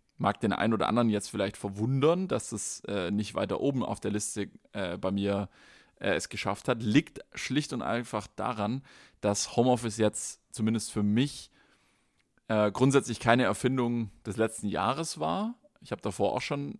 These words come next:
theoretisch im Homeoffice arbeiten können, hab's aber nicht viel in Anspruch genommen, muss man einfach dazu sagen. Und jetzt aber natürlich gezwungenermaßen viel im Homeoffice gearbeitet, du ja auch. Ähm, deswegen ist es jetzt für mich nicht sowas,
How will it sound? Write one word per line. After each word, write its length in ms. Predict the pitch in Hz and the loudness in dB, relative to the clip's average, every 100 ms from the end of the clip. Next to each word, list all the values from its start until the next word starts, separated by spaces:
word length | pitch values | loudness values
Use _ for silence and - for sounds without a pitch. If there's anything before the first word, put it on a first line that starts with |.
| - | -6
theoretisch 320 | 110 107 107 | -2 -2 -2
im 120 | 101 | -2
Homeoffice 340 | 104 107 101 - | -2 -4 -6 -6
arbeiten 400 | 98 98 98 - | -4 -4 -6 -10
können, 580 | - 104 139 202 311 - - - - - - - - | -2 0 2 0 -4 -12 -20 -20 -20 -20 -20 -20 2
hab's 240 | 110 107 | 4 6
aber 120 | 117 | 6
nicht 180 | 113 113 | 6 4
viel 220 | - 117 | 0 0
in 60 | 110 | 2
Anspruch 360 | 110 127 107 - | 0 -2 -4 -2
genommen, 400 | 101 98 139 175 | -2 -2 -2 -6
muss 160 | - 101 | -8 -6
man 100 | 95 | -4
einfach 160 | 98 101 | -4 -6
dazu 260 | 98 - | -6 -6
sagen. 400 | 104 104 113 165 - - - - - | -2 -2 -2 -6 -10 -20 -20 -20 -8
Und 240 | - 104 | 0 4
jetzt 260 | 101 120 - | 4 4 2
aber 160 | 107 | 2
natürlich 340 | 101 98 117 - | 2 0 -4 -4
gezwungenermaßen 1000 | 107 - 131 135 117 127 147 151 156 - - - | -6 -2 -2 0 -2 -2 -4 -6 -8 -10 -14 -12
viel 240 | - 123 | -4 -4
im 140 | 117 | -2
Homeoffice 360 | 117 123 127 123 | -2 -4 -6 -8
gearbeitet, 580 | - 104 127 127 135 - _ - - _ | -6 -6 -4 -6 -10 -16 _ -20 -20 _
du 100 | 107 | 0
ja 140 | 107 | 2
auch. 360 | 73 98 131 - | 2 0 -2 -8
Ähm, 440 | 107 101 104 107 107 _ _ - | -4 -2 0 -2 -6 _ _ -16
deswegen 320 | - 95 123 | -4 0 2
ist 120 | 123 110 | 2 4
es 60 | |
jetzt 160 | 120 110 | 2 2
für 120 | 113 | 2
mich 280 | 107 139 - _ _ _ - | 2 2 -2 _ _ _ -10
nicht 480 | 110 113 135 - | -4 -2 -2 -4
sowas, 540 | - 120 113 110 - | -2 4 6 4 2